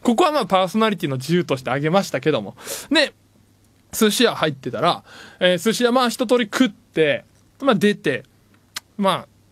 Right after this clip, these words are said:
まあ、寿司食って牛タン食って帰っかな、みたいな。せっかくだしね。仙台といえばと思って。で、仙台駅の外出てさ、広場みたいなのこう歩いてたら、後ろから走ってき、女の人二人かな？が走ってきて、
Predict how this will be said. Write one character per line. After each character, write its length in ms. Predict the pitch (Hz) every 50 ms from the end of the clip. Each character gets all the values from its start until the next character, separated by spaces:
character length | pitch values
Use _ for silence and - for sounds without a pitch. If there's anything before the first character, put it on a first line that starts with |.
| _ _ -
ま 100 | 208 214
あ、 20 |
寿 160 | 208 - 202 180
司 100 | - -
食 200 | - - 320 233
っ 20 |
て 200 | - - - 175
牛 280 | 135 135 170 165 170 165
タ 160 | 165 - 240
ン 100 | 262 262
食 140 | - - -
っ 20 |
て 140 | - 359 -
帰 120 | - 262
っ 60 | 262
か 160 | - - 220 214
な、 160 | 214 214 220
み 60 | 202
た 60 | 208
い 20 | -
な。 40 |
せ 60 | - -
っ 40 |
か 100 | - 196
く 60 | 214 202
だ 80 | 165
し 60 | -
ね。 120 | 139 131 131 -
仙 280 | - 175 175 175 165
台 160 | 160 139 127
と 80 | 131 135
い 20 |
え 80 | 139 135
ば 100 | 113 107
と 80 | - 107
思 120 | 113 110
っ 20 |
て。 160 | - - - - - 208 226 - - 269
で、 500 | 302 302 294 285 285 277 269 262 247 - -
仙 220 | - 262 254 262
台 140 | 254 247 214
駅 200 | 170 - 180 160
の 240 | 156 147 139 135 135
外 260 | 131 - 147 - 147
出 100 | 131 123
て 120 | 131 117 113
さ、 140 | - 143 -
広 200 | - 208 185 160
場 80 | 139
み 120 | 131 135 127
た 80 | 127
い 20 | 117
な 60 | 117
の 40 | -
こ 120 | 131 -
う 80 | 151 156
歩 60 | 156
い 80 | 147 139
て 80 | -
た 100 | - -
ら、 240 | 120 123 113 101 - - - - - - -
後 220 | 196 170 240 247
ろ 60 | 233
か 80 | 226 233
ら 240 | 226 220 214 220 - - - _ _
走 360 | - - - - - - -
っ 280 | _ _ _ _ _ -
て 120 | - 190 -
き、 180 | - - - _ -
女 200 | 208 214 233 240
の 260 | 233 226 220 185 180 196
人 200 | - - - 202
二 220 | - - 151 143
人 120 | 139 139 - _ _ _ _ -
か 320 | - - 120 131 190 349 - _ -
な？ 80 | 165 190
が 160 | 175 190 185
走 160 | 208 208 -
っ 40 | -
て 120 | - 156
き 80 | - -
て、 240 | - 160 139 -